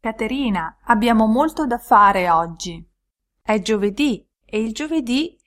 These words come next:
io vado a fare la spesa. E poi la mia amica Anna ci invita a prendere un caffè in un bar. Ti piace fare la spesa?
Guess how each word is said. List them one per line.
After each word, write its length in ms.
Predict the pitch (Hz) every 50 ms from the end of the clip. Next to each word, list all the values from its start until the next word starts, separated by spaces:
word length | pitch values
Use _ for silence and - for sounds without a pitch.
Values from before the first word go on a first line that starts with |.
| _ _ _ _
io 220 | - 254 277 285
vado 200 | 226 226 226 220
a 40 | 214
fare 360 | 214 - - 202 165 160 175
la 140 | 190 196 202
spesa. 600 | 196 - - - 165 143 143 147 - 170 - - _ _ _ _ _ _ _ _ _ _ _ _ _ _
E 140 | - 269 285
poi 600 | _ _ - 247 226 202 185 208 247 320 392 403 - _ _ -
la 200 | 208 202 180 170
mia 260 | 190 214 247 277 269
amica 380 | 226 196 202 226 - - 247
Anna 580 | 208 180 160 147 147 151 170 185 220 277 349 - _ _ _ _ _ _ _ _
ci 200 | - - - 277
invita 580 | 294 294 285 294 294 285 - - 320 320 320 -
a 100 | 269 277
prendere 600 | - - 262 247 233 233 233 233 240 240 240 240
un 120 | 240 247
caffè 500 | 240 - 254 247 - - 302 294 320 302
in 160 | - 262 269 262
un 180 | 254 247 240
bar. 340 | 214 180 147 147 143 139 - - _ _ _ _ _ _ _ _ _ _ _ _ _ _ _ _ _
Ti 160 | - - 240 226
piace 420 | - 262 277 320 339 - - 240
fare 340 | - - - 170 165 165 165
la 120 | 165 170
spesa? 760 | - - - - 220 214 214 220 190 180 165 175 247 320 -